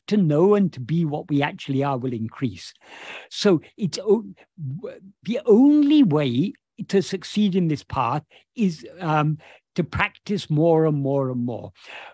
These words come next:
The more we practice, the more ego will subside. The more ego subside, the less we, we still see ourselves as, "Yes, I'm this person, and these are other people." But the distinction between ourselves and others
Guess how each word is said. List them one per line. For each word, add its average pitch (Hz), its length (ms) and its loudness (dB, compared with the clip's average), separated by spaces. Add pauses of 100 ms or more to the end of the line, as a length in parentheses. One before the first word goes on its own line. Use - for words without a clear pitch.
(140)
The 175 100 0
more 254 560 2
we 277 440 2 (520)
practice, 120 680 -6 (260)
the 147 80 -2
more 185 400 2
ego 196 380 0
will 165 180 0
subside. 123 640 -8
The 139 60 -4
more 185 260 2
ego 285 440 2
subside, 160 680 -2 (400)
the 190 140 -2
less 170 580 -4 (340)
we, 220 360 2
we 277 160 6
still 330 400 2
see 285 260 2
ourselves 175 480 2
as, 156 160 -4
"Yes, - 220 0
I'm 196 220 0
this 180 120 -2
person, 135 560 -4
and 160 140 -6
these 190 240 -2
are 196 80 -2
other 175 180 0
people." 123 540 -6 (380)
But 208 180 -4
the 180 80 2
distinction 269 880 0
between 240 400 0
ourselves 196 540 2
and 180 140 0
others 143 440 -4